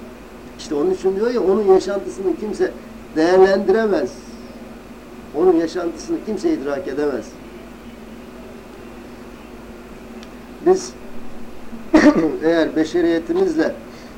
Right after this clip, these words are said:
yaşıyor isek ve de biraz İslam'ı seviyor isek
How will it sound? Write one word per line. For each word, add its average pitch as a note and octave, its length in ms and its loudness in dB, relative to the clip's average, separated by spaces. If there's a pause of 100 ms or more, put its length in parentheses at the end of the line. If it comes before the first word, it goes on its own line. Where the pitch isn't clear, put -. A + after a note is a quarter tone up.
(220)
yaşıyor D#3+ 520 4
isek D#3 280 -2 (1120)
ve D#3+ 100 4
de E3+ 160 6
biraz F#3 300 6
İslam'ı E3 520 4 (100)
seviyor E3 420 8
isek F#3 280 -2